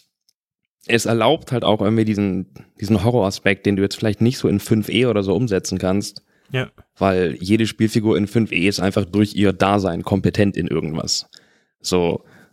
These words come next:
Speaker 1: Und, und kann sich, ich sag mal, wehren.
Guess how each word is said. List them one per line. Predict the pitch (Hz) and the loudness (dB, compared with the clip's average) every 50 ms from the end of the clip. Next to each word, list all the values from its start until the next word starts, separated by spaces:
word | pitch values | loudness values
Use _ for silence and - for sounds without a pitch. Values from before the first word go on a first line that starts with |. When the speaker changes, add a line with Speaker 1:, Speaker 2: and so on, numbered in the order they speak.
| _ _ _ _ _ _ - | _ _ _ _ _ _ 0
Speaker 1:
Und, | - 104 92 - 104 101 - - | 0 0 0 0 -2 -2 0 2
und | 113 107 | 0 2
kann | - - 117 107 | 2 0 2 2
sich, | 101 104 92 - - | 2 0 -2 -4 -4
ich | 90 | 0
sag | 104 98 98 | 0 0 2
mal, | 101 95 90 90 76 80 - - _ _ _ _ | 2 2 2 0 0 -4 -8 -14 _ _ _ _
wehren. | - 90 104 98 90 80 - - - | -4 0 0 2 2 0 -4 -6 -10